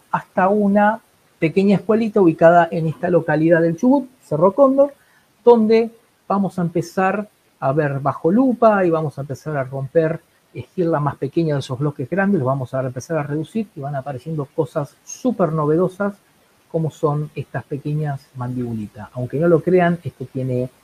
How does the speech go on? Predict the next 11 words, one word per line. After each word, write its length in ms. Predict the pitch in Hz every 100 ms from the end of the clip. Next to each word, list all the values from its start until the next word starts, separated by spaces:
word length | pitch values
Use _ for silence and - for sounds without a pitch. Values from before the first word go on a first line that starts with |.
| _ _ -
alrededor 340 | 120 123 127
de 180 | 123 123
un 100 | 185
centímetro 680 | - 160 143 190 196 180 180
y 60 |
ahí 100 | 131
vemos, 520 | 135 147 156 156 - _ _ _ _ _ _ _
eh, 180 | 123 123
esos 240 | 143 - -
dientitos. 540 | 127 123 117 - 117 -
Esto, 420 | - - 170 165